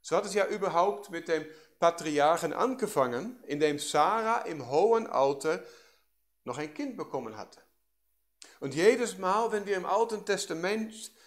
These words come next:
über eine übernatürliche Geburt lesen, fängt Gott eine neue Epoche an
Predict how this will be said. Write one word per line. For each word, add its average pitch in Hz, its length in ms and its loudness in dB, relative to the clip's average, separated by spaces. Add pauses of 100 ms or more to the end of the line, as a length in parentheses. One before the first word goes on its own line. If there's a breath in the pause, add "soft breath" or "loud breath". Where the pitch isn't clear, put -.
(160 soft breath)
über 165 220 2
eine 165 200 2
übernatürliche 214 960 -6
Geburt 220 500 -2
lesen, 180 460 -2
fängt 233 420 -6
Gott 233 380 -4
eine 170 320 -6
neue 160 480 -2
Epoche - 520 -4
an 202 260 -2